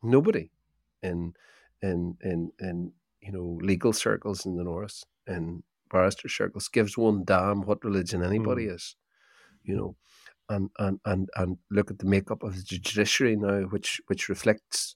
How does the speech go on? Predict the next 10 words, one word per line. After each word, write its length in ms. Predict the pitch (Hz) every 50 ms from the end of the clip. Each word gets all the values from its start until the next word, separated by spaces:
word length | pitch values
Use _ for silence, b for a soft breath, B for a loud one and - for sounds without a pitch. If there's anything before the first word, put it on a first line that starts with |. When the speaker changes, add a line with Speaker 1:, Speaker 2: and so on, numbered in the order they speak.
| _ -
Speaker 1:
the, 200 | 110 95 92 85 -
the 80 | 104
demographics 760 | 85 - 101 95 92 92 90 98 92 92 - 113 104 - - -
in 60 | 98
the 60 | 92
North. 320 | 92 92 98 107 107 - _ b b b b b b b b b b _ -
And, 280 | 113 107 101 95 95 - b b b b b b b
you 80 | - 110
know, 160 | 104 - _ _ _ _ -
I 180 | - 117 -